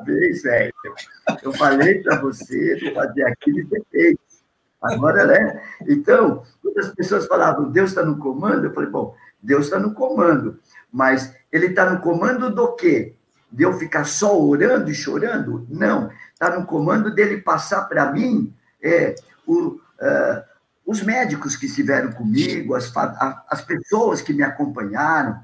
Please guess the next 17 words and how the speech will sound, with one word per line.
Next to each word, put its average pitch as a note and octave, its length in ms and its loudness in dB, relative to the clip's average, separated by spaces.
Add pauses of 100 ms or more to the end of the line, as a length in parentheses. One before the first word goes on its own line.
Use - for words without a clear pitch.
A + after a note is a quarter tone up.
(160)
né? D3 280 -2 (160)
As B2 140 -8
pessoas F#3 480 -2
da D3 100 -2
minha C#3+ 220 2
família C3+ 440 0
que C3 80 -6
me B2 100 -4
acompanharam, B2 840 -2 (340)
é, C#3+ 420 2 (100)
os E3+ 240 2
amigos E3+ 800 2
que C#3+ 120 -2
me C3 100 -2
acompanharam, A2 960 -2 (540)
entendeu? A#2 520 0 (260)
Então, - 380 -2